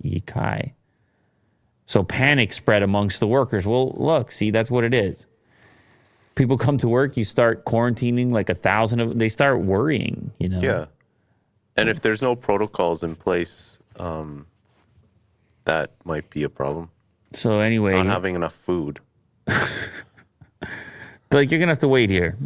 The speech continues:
Speaker 1: Starve, though.
Speaker 2: Yeah.
Speaker 1: You're, you, you,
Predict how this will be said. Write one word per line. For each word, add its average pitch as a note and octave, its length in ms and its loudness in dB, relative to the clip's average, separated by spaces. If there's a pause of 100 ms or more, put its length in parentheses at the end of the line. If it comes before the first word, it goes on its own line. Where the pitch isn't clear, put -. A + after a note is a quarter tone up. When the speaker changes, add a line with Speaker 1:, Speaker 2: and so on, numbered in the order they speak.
(220)
Speaker 1:
Starve, - 440 2
though. - 260 -2 (580)
Speaker 2:
Yeah. - 120 -10
Speaker 1:
You're, G#2 280 0
you, G2 180 0
you, G2+ 460 0